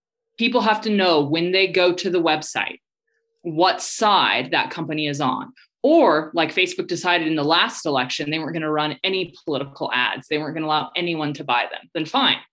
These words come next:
do that, and announce your policy, be out, be upfront.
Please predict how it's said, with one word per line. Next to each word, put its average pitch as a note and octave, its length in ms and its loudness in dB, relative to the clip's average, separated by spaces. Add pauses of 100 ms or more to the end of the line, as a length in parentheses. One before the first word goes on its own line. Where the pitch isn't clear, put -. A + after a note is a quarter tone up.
do F#3+ 200 -2
that, E3 300 0 (420)
and F#3 120 0
announce D#3+ 460 0
your C#4 140 0
policy, F3 520 0
be F3 160 2
out, F#3+ 360 0
be F#3 140 2
upfront. F3+ 600 0